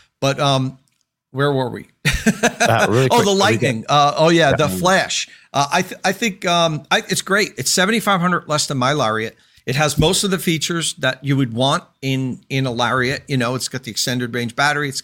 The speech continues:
Speaker 1: you know, it's got the big screen. So hey, yeah, I think it's a, I think it's a good, you know, a, a great way to get most of the features you would have in a Lariat,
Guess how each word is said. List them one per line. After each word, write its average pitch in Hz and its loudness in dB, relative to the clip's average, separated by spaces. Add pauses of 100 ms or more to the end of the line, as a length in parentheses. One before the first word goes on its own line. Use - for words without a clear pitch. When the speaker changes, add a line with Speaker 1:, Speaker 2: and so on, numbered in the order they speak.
Speaker 1:
you 123 -6
know, 104 -8
it's - -10
got 120 -8
the 107 -8
big 113 -2
screen. 185 0 (300)
So 147 0 (100)
hey, 170 0
yeah, 160 2
I 147 0
think 190 -4
it's - -4
a, 147 -8 (120)
I 156 2
think 165 0
it's - -4
a 127 -2
good, 160 -2 (400)
you 156 0
know, 127 0
a, 110 -6 (140)
a 123 0
great 147 -2 (160)
way 147 0
to 139 -4
get 135 -2
most 151 2
of 151 -4
the 147 -4
features 143 -4
you 131 -2
would 123 -2
have 156 -2
in 131 -4
a 123 -4
Lariat, 135 0